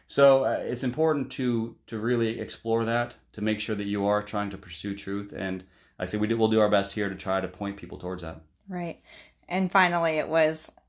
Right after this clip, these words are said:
Speaker 2: who to trust. And
Speaker 1: Yeah.
Speaker 2: I think that's why it is important that we take our health into our own hands many times. You know, sure, we have experts and that's important. And, you know, and Wiggy is one of many experts in this.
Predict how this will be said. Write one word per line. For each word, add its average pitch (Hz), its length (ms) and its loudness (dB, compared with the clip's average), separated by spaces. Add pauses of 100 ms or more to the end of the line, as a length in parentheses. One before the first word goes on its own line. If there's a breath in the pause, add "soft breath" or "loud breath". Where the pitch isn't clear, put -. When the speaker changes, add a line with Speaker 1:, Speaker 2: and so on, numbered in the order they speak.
(220)
Speaker 2:
who 180 140 -2
to 160 80 -6
trust. - 640 -6 (280)
And 156 420 -2
Speaker 1:
Yeah. - 120 -6
Speaker 2:
I 165 80 -4
think 165 300 -4
that's 156 280 0
why 156 440 2 (340 soft breath)
it 185 140 2
is 180 260 4
important 180 540 2
that 156 160 2
we 160 100 -4
take 180 480 -4 (840)
our 180 180 8
health 196 400 6
into 185 440 0
our 165 220 6
own 175 180 2
hands 170 560 -6
many 160 300 -2
times. 135 380 -10
You 170 80 -4
know, 160 420 -2 (140)
sure, 196 380 4
we 185 120 2
have 170 220 4
experts 175 580 0
and 165 120 -6
that's 180 180 0
important. 175 540 2
And, 156 260 -6 (320 soft breath)
you 180 120 -8
know, 165 260 2
and 170 200 0
Wiggy 185 300 6
is 165 160 2
one 170 260 2
of 170 220 0 (180)
many 180 460 0
experts 180 680 0
in 175 200 -2
this. 175 380 2